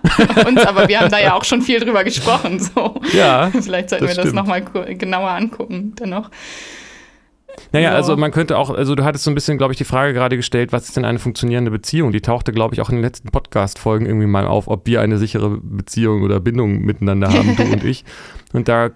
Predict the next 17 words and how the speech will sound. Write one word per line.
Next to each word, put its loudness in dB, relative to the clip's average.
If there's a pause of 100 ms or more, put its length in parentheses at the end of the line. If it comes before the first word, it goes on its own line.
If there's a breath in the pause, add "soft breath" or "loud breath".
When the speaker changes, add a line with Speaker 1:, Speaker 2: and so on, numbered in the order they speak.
(160)
Speaker 2:
hatte -2
ich, -12
glaub 0
ich, -6
sowas -2
gesagt -2
wie, 0
dass -2
es -4
in -4
einer 0 (840 soft breath)
funktionierenden 0
Beziehung 0
um, 2 (100)
äh, -2 (1040)
ausreichende 2
Bedürfnis -4